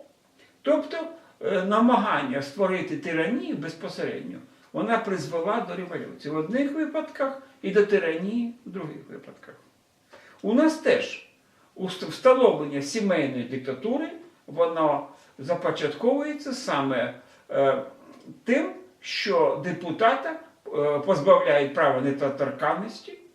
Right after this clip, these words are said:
і позбавляють права Верховної Ради самі вирішувати, хто буде її, у стінах її, е, депутатом, а хто ні. Ви знаєте, і ось по-, і давайте подивимося, саме чому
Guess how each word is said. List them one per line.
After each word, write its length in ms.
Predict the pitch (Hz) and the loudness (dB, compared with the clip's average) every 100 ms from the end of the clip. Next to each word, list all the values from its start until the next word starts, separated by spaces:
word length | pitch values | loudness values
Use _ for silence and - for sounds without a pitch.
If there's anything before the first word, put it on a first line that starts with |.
| _ - | _ -10
і 100 | 185 | -4
позбавляють 920 | 185 147 147 156 156 196 262 311 - - _ - | -2 -2 0 0 2 4 4 0 -6 -16 _ -2
права 400 | 190 170 151 151 | 2 4 4 2
Верховної 600 | 170 - 180 151 135 135 | 0 0 2 2 2 2
Ради 300 | 175 214 254 | 2 0 -2
самі 340 | - 302 226 | -4 -2 -2
вирішувати, 720 | 131 147 156 - 277 320 320 - _ - | -2 -4 -6 -4 -6 -6 -10 -18 _ -20
хто 240 | - 202 | 4 4
буде 320 | 175 269 294 | 4 -4 -4
її, 400 | 269 285 302 - - - | -4 -4 -6 -10 -14 -6
у 120 | 254 | -6
стінах 540 | - 285 262 247 - | -2 0 2 0 0
її, 460 | 247 226 233 240 - - _ _ _ - | 0 2 0 0 -4 -18 _ _ _ -10
е, 100 | 180 | -4
депутатом, 480 | 214 226 254 - 202 208 | -2 0 0 0 -2 -4
а 100 | 226 | -6
хто 180 | - | -4
ні. 260 | 277 - - - _ _ _ _ _ _ _ _ _ _ _ _ | -2 -2 -6 -16 _ _ _ _ _ _ _ _ _ _ _ _
Ви 120 | - | -2
знаєте, 420 | 214 254 311 - 254 | 2 4 4 2 0
і 300 | 185 190 208 | 0 0 2
ось 400 | 262 254 - 196 - - - _ _ | 2 0 -4 -8 -12 -20 -20 _ _
по-, 140 | 165 165 - | -8 -8 -8
і 140 | 156 | -10
давайте 440 | 135 175 214 220 202 | -2 0 2 0 0
подивимося, 720 | 165 165 254 302 262 - 147 | 0 0 -2 -2 -2 -4 -2
саме 360 | 247 277 - | 2 2 0
чому 800 | - - 311 277 196 135 113 | -4 0 4 6 4 0 -6